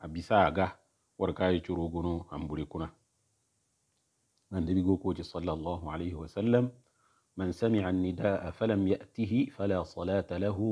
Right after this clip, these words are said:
إلا من عذر." War ka a cay fo ka ma wazanayo, ŋa na wazanayo di tutu ka, ka jingari na zama De ya kwesi na jingari, fasidi ambara agun na hanzari. Warkanga bine ka jingara folon kuni,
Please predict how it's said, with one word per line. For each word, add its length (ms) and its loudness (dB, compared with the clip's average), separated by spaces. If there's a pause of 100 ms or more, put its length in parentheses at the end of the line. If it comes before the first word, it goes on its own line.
(140)
إلا 360 0
من 200 -4
عذر." 340 -2 (1040)
War 200 -4
ka 200 4 (220)
a 140 -8
cay 240 -4
fo 140 -10
ka 220 -2
ma 120 -2
wazanayo, 480 2 (500)
ŋa 420 2
na 140 0
wazanayo 440 6
di 140 2
tutu 280 -6
ka, 100 -2
ka 300 0
jingari 680 4
na 200 -6
zama 520 0 (420)
De 140 -8
ya 180 -6
kwesi 380 -6
na 160 -6
jingari, 540 4
fasidi 520 -8
ambara 540 -4
agun 360 -6
na 120 -6
hanzari. 600 -6 (1800)
Warkanga 400 0
bine 220 4
ka 220 6
jingara 420 2
folon 320 0
kuni, 320 -4